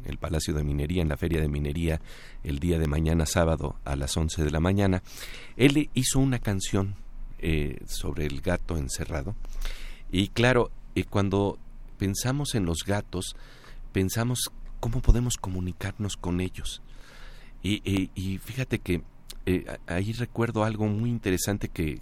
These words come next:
que me pasó hace poco con mi, mi nieta, que tiene dos años, y de repente le dijo a su mamá que había descubierto que los perros no saben hablar,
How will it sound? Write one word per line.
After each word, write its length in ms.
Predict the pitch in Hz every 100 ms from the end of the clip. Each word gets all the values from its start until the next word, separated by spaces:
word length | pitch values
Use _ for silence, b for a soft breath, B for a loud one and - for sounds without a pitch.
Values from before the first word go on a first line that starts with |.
| -
que 320 | 71 69 65 - - - -
me 160 | 85 85
pasó 460 | - 92 107 107
hace 180 | 98 -
poco 320 | - 101 101
con 400 | - 82 73 69
mi, 220 | 73 69 - b b - -
mi 160 | - 76
nieta, 440 | 101 117 - 90 - B B B B -
que 100 | 87
tiene 500 | - 90 92 90 78 65
dos 240 | 92 90
años, 460 | - 82 76 - - - B B B B B -
y 100 | 92
de 80 | 87
repente 460 | 110 - 113 113
le 100 | 98
dijo 220 | 87 95 107
a 40 |
su 120 | -
mamá 240 | 78 87 95
que 100 | 85
había 160 | 92
descubierto 720 | 101 - 82 85 92 - -
que 120 | - 65
los 180 | 76
perros 640 | - 98 92 92 85 - - b b b
no 140 | 80 87
saben 320 | 95 95 76
hablar, 500 | 69 82 104 98